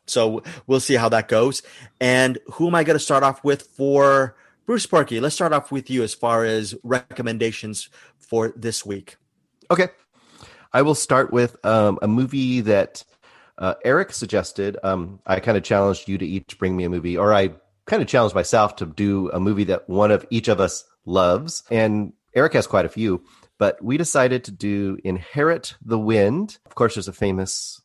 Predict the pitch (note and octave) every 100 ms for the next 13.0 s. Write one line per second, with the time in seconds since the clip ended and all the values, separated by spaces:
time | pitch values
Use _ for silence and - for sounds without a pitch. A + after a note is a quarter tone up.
0 | _ F2 F#2 E2+ C3+ D3+ B2+ A#2 A#2+ A2+
1 | A#2 _ _ _ _ - F2 F#2 D2 E2+
2 | D#2+ E2 D2 D2+ D#2+ D2 D#2 - _ _
3 | _ _ A#2 G2 F#2+ A2 D#3 D3 C#3 -
4 | A2+ G#2+ G#2 G2+ F2 C#3 C3+ C#3 A#2 A2
5 | F3+ C#3 A#2+ A#2 G#2+ G#2 - - - F#2+
6 | G2+ F2+ F#2+ F#2+ G2+ G2+ G2 F#2 G2+ G2+
7 | G2+ B2 C3 F#2+ F#2 E2 F2+ F2+ F2 _
8 | F#2+ F2+ F2+ F#2 E2+ D#2+ F#2+ G2 F#2 -
9 | C3+ - B2 A#2+ - _ _ _ _ _
10 | _ _ - - A#2 - F3 G#3+ A3 G#3
11 | G3+ G3+ G#3+ G#3+ G#3 F#3+ F#3+ - _ _
12 | _ _ - G#3+ F#4 F4+ F4+ E4+ D4+